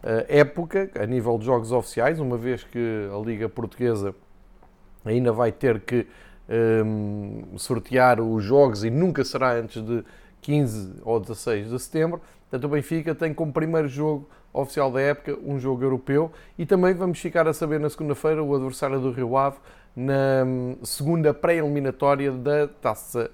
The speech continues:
uefa, ou agora chamada Liga Europa.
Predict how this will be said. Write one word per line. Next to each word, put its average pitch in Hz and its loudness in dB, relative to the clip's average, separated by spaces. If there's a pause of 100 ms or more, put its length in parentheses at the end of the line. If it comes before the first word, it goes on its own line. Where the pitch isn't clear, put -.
uefa, 151 -2
ou 101 -6
agora 117 0 (500)
chamada 117 0
Liga 143 2
Europa. 120 4